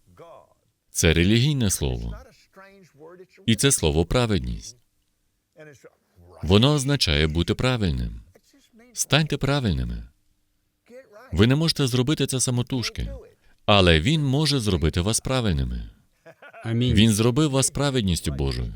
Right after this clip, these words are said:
Speaker 2: Павло навчає нас тому, що це завіт, складений між Ісусом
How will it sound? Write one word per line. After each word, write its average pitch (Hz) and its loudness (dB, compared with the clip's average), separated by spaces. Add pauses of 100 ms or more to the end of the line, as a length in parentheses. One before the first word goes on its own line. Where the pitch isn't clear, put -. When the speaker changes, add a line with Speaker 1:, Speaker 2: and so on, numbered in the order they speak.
(1120)
Speaker 2:
Павло 143 0
навчає 147 0
нас 127 0
тому, 160 -2
що 120 -2
це 139 -2
завіт, 120 -2
складений 127 -2
між 117 0
Ісусом 123 -4